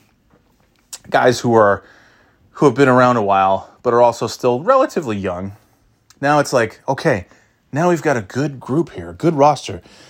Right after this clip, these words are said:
We don't need any more, uh, Cenas and Triple H's and Undertakers and Goldbergs <laughs> and Brock Le-, you know, keep Brock Lesnar because he's, his matches are always really good.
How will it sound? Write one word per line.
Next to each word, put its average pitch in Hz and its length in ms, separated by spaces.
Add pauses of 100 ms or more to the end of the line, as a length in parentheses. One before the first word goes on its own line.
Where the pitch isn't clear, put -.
(340)
We 147 100
don't 190 160
need 196 160
any 143 180
more, 107 440 (520)
uh, 120 360
Cenas 123 800
and 123 200
Triple 135 300
H's 131 720 (260)
and 131 280
Undertakers 123 840
and 123 180
Goldbergs 117 760 (460)
<laughs> - 340
and 131 120
Brock 135 280
Le-, 135 180
you 151 100
know, 123 180
keep 185 260
Brock 185 240
Lesnar 143 460
because 127 320
he's, 120 420 (760)
his 123 180
matches 139 440
are 127 120
always 120 300
really 110 220
good. 101 500